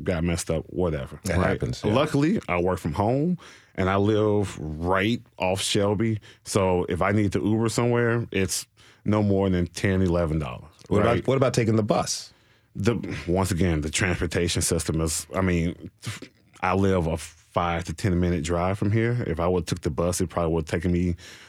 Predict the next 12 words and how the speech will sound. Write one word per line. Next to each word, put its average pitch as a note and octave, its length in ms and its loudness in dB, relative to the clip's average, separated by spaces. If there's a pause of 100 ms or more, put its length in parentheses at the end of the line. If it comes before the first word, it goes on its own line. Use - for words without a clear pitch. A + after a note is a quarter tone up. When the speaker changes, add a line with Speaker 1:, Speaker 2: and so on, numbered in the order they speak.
(160)
Speaker 1:
over F#2+ 260 2
an F#2+ 160 0
hour F2 300 0
and F#2+ 100 2
a F#2 60 0
half, G#2 400 0 (200)
<laughs> G3+ 180 2
like, D#3 420 2
over C#3 260 4
an B2 100 2
hour A2 300 2
maybe, A3+ 460 2